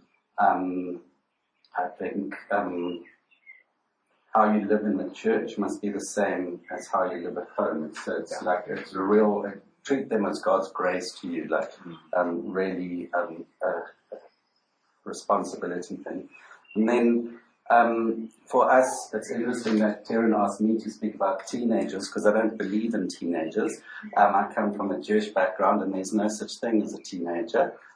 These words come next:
So when you turn thirteen, you enter the age of responsibility, and you're treated, you're given tons of responsibility, um, but you're not just given responsibility in a negative way. You are empowered with it, and you're treated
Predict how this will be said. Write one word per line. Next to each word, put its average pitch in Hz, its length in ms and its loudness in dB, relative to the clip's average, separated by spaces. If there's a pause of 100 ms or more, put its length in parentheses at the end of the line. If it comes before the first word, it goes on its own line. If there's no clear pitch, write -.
So 101 320 4
when 98 160 0
you 98 100 -2
turn 107 360 2
thirteen, 110 540 2
you 90 80 0
enter 92 240 -4
the - 200 0
age 95 300 -2
of 92 180 2
responsibility, 95 1120 -2 (460)
and 95 500 2 (100)
you're 101 280 -2
treated, 104 460 -4
you're 95 180 -4
given 107 440 2
tons 107 380 2
of 98 140 -4
responsibility, - 1160 -4 (340)
um, 101 180 2
but 107 180 0
you're 113 80 2
not - 180 2
just - 280 -4
given 110 260 4
responsibility 98 760 -2
in 92 60 -6
a 92 60 -4
negative 101 560 -4
way. - 340 -2 (380)
You 107 300 6
are 104 420 6
empowered 113 580 2
with 107 160 -4
it, 104 100 -2
and 104 120 6
you're 107 200 4
treated - 640 -6